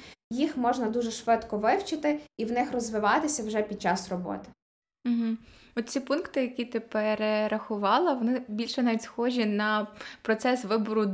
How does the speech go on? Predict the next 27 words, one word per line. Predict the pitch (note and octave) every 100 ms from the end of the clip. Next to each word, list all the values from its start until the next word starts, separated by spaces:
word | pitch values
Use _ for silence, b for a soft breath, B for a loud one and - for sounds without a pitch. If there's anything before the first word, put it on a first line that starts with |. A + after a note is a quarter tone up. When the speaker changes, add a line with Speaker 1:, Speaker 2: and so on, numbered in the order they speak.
| F3+
Speaker 2:
собі | - F#3+ A3 G#3
друзів | G#3+ G#3+ A3 A3+ F#3 F#3
в | F#3 -
компанії, | A3+ G#3+ G3+ G3+ G3+ F#3 F#3 B B B -
такі, | G3 G3+ F#3+ F#3
м, | - F#3+ F#3 F#3+ - - -
суто | - - A#3 A3+ A3+ G#3 G#3 G3+ F#3+ G#3 b b b b _
якісь | G#3
моральні | G#3+ G#3 G#3+ G#3 F#3+
якості | F#3 G3 A3 G#3+ - - - B B B B -
людські. | F#3+ F#3 F#3 - G3 F#3+ G3+ B B -
Speaker 1:
Е, | A3+ G#3+ G#3+
знаєш, | A3+ B3+ F4+ G4+ - -
м, | A3 A3+
в | G#3+
нас | C4+ D#4 D#4+
маленька | C#4+ C#4 F4+ G4+ D4+
команда, | A#3 A3+ G#3+
ми | G#3 A#3
невеликі. | C#4 C#4 C4 G3+ - - - _ _ _
Але | - A3+ B3+ D4+ D#4+
я | D4 C#4+
відчуваю | C#4+ D4 C#4+ C4+ C4+ C4+
кожного | A#3 C4+ C4+ B3 A#3
із, | - A#3 A3+ -
е, | G#3 G3+ G#3
гравців | G#3+ - B3+